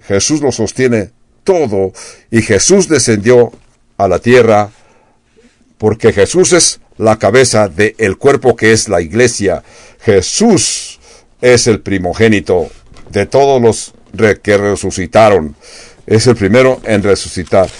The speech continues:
Esto no quiere decir que fue la primera persona que resucitó. En la Biblia se encuentran muchas personas que resucitaron antes de Jesús,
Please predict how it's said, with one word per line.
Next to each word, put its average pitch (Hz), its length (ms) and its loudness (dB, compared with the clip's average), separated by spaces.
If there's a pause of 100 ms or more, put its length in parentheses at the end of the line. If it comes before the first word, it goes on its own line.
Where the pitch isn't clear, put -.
(160)
Esto - 240 2
no 165 100 4
quiere 151 160 2
decir 135 180 0
que 123 140 0
fue 135 160 2
la 120 200 0
primera 113 260 2
persona 117 300 0
que 104 140 0
resucitó. 92 720 -2 (300)
En 117 180 2
la 104 120 4
Biblia 131 360 2
se 117 160 0
encuentran 117 340 2
muchas 120 280 0
personas 120 420 -2
que 101 340 0
resucitaron 107 800 -2 (160)
antes 135 420 0
de 101 120 -2
Jesús, 120 480 -2